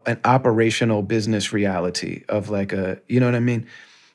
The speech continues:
And so to me, the music and the heart of what that is and the relationships, there is no distance. And I, I, I will forever be part of that. And that will forever be part of me.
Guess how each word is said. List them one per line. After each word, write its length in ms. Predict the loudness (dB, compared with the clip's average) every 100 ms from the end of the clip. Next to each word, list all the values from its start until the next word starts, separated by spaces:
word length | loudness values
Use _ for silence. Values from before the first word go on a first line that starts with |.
| 2
And 180 | 4 4
so 400 | 4 4 4 0
to 180 | 2 4
me, 320 | 6 6 4
the 140 | 4
music 560 | 4 6 6 4 2 0
and 120 | -2
the 60 | -2
heart 460 | -2 2 2 4
of 140 | 0 2
what 180 | 0 2
that 180 | 0
is 300 | 2 2 0
and 100 | -2
the 60 | 0
relationships, 840 | 2 2 2 0 -2 -4 -4 -10 _
there 160 | 4 4
is 100 | 6
no 200 | 4 4
distance. 480 | 2 -2 -2 -4 0
And 100 | 0
I, 280 | 0 0 2
I, 80 | 4
I 20 |
will 160 | 4 4
forever 360 | 2 2 2
be 160 | 0 0
part 220 | 2 2
of 60 | 2
that. 200 | 0 0
And 120 | 0
that 120 | 0
will 100 | 0
forever 300 | 2 0 2
be 140 | 0
part 240 | 0 0 -2
of 120 | 0
me. 260 | 0 0